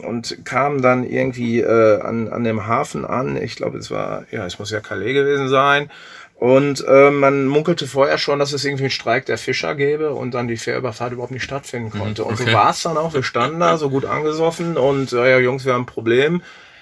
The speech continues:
Speaker 1: Wir müssen jetzt nochmal Geld sammeln, wir
Speaker 2: Ja.
Speaker 1: fahren jetzt durch den Tunnel." Und dann wurde echt vor Ort
Speaker 2: Ja.
Speaker 1: nochmal in den Bus gesammelt und dann ging's halt in
Speaker 2: Das
Speaker 1: den Zug rein. Waren dann da, waren dann auch ordentlich spät dran.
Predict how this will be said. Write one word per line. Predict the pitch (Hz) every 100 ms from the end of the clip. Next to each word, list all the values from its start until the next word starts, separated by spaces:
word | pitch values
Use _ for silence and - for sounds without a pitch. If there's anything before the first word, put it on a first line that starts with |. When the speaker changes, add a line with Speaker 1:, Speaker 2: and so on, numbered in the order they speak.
| _
Speaker 1:
Wir | 123
müssen | 131 139
jetzt | 135 135
nochmal | 131 120
Geld | 120 143 143
sammeln, | 147 139 127
wir |
Speaker 2:
Ja. | 117
Speaker 1:
fahren | 135 135
jetzt | -
durch | 127
den | - 127
Tunnel." | - 139 113 90
Und | 90 104
dann | 104
wurde | 117 117
echt | 113 -
vor | 110
Ort | 110 131
Speaker 2:
Ja. | 123
Speaker 1:
nochmal | 123 120
in |
den | 117 113
Bus | 131
gesammelt | - 113 117 131 123
und | 123
dann | 120
ging's | 123 127 -
halt | 123 120 - - - -
in | 117
Speaker 2:
Das |
Speaker 1:
den | 117
Zug | 113 131 147 127
rein. | 131 135 135 - - - -
Waren | 110 131
dann | 120
da, | 113 123 151
waren | 147
dann | 135 127
auch | 120
ordentlich | 120 127 123 -
spät | 127 123 127
dran. | 127 175